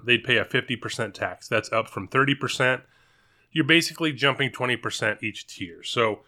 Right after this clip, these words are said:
the next twenty million over is sixty-two percent, up from forty-two.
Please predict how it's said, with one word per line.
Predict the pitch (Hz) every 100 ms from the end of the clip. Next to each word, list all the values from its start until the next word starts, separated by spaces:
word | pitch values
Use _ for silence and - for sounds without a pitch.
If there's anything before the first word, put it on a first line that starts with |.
| _ _ _
the | 127
next | 120 127 135
twenty | - 139 131
million | 127 123 123
over | 113 113 113 113
is | 104 98 98
sixty-two | 120 - 110 - 156
percent, | 160 139 143 143 -
up | 101 -
from | 101
forty-two. | - 131 123 120 117 113 110